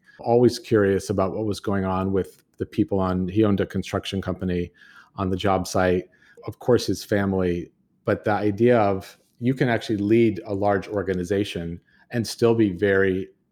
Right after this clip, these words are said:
empathetic and curious and lead in a way that's from your heart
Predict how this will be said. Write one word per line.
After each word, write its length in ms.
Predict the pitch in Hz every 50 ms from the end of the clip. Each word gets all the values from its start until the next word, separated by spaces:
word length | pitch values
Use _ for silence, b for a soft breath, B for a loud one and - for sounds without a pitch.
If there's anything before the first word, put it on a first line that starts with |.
| - -
empathetic 760 | 113 104 - 104 - - 113 104 95 95 90 - - - -
and 120 | 92 85 -
curious 680 | - 107 104 101 98 90 85 87 92 - - - - b b b b b b b b
and 360 | 98 95 95 95 92 92 92
lead 400 | 92 107 110 113 120 127 127 113
in 160 | 87 101 101 98
a 80 | 95
way 260 | 95 98 104 107 104
that's 280 | 90 95 92 90 - -
from 520 | - - 110 101 95 92 92 90 82 87 - _
your 240 | 117 98 95 90
heart 460 | 90 - 92 90 95 113 127 - -